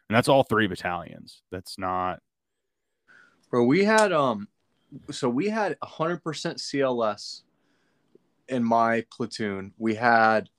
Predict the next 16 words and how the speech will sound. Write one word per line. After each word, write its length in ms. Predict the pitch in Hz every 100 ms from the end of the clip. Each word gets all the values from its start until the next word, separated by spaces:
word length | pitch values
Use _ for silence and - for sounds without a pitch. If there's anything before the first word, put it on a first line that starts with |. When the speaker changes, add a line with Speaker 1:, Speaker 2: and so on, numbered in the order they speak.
| _ -
Speaker 2:
a 80 | 113
medic, 420 | 113 135 190 -
and 120 | 117
then 80 | 110
we 120 | 135 175
also 420 | 175 175 180 160
had 480 | 151 143 135 117 - -
what 200 | 117 - _
we 220 | 113 110
called 200 | 127 143
him 120 | 117 104
eleven 580 | 98 107 113 117 113
Bravo 460 | 110 107 107 107 104
E 160 | 107 110
M 120 | 104
T. 340 | - 113 151